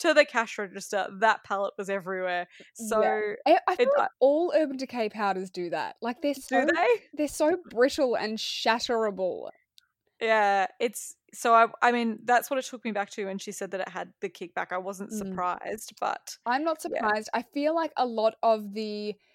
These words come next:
Speaker 2: popular eyeshadow brands these days, the Anastasia, I just bought the Melt Cosmetics palette and it has that thing as well where you put your brush in, there's a shit ton of kickback. You put it on the eye,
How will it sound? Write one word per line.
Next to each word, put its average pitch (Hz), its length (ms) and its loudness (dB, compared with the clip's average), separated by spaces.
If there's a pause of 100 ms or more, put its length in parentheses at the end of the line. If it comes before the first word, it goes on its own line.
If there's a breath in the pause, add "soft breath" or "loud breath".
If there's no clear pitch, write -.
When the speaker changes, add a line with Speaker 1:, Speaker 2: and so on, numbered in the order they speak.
(240)
Speaker 2:
popular 220 500 -2
eyeshadow 196 480 -2
brands 180 460 -6
these 190 200 -4
days, 185 360 -2
the - 100 -8
Anastasia, 190 800 -2
I 202 120 0
just 233 180 -8
bought 247 180 -2
the 226 60 -6
Melt 196 380 -6
Cosmetics 196 480 -6
palette 214 380 -4
and 202 120 -6
it 180 80 -10
has 202 240 -6
that - 240 -6
thing 196 360 -8
as 196 180 -10
well 196 300 -2
where 202 300 2 (480 loud breath)
you 214 100 -8
put - 160 -6
your 226 80 0
brush 202 300 -2
in, 180 140 -6 (120)
there's 202 160 -8
a 180 40 -10
shit - 300 -6
ton 214 200 -8
of 180 60 -10
kickback. - 480 -8
You 208 80 -16
put 226 140 -6
it - 120 2
on 214 60 -10
the - 120 -6
eye, 190 260 -2